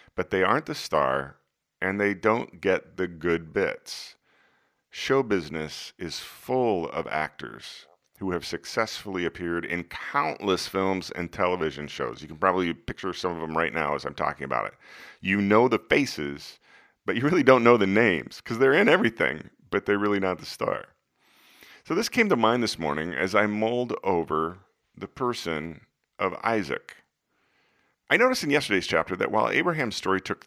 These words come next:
thirteen chapters, and Isaac didn't really even show up until the ninth chapter of those thirteen chapters,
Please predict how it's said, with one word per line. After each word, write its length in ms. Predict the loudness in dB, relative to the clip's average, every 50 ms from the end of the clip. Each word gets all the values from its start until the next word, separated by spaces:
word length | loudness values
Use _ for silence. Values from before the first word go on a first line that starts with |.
| _ 0
thirteen 500 | 2 2 0 -2 _ -4 -2 -2 -2 -2
chapters, 720 | 0 2 2 2 0 -4 -8 -10 -10 -10 -12 -16 -18 -20 _ _ _ _ _ _ _ _ _ _
and 160 | 2 2 2 2
Isaac 380 | 2 2 2 2 2 0 0
didn't 220 | 0 -2 0 2 2
really 160 | 2 2 2
even 160 | 2 0 0
show 160 | 2 4 2
up 100 | 4 4
until 220 | 2 -2 -2 0 0
the 80 | 0
ninth 300 | 2 2 2 2 0 -2
chapter 420 | -6 -6 -6 -6 -6 -4 -4 -4 -4
of 80 | -4
those 240 | -2 -4 -4 -4 -4
thirteen 320 | -8 -10 -10 -8 -10 -10
chapters, 460 | -8 -6 -6 -6 -6 -6 -8 -8 -8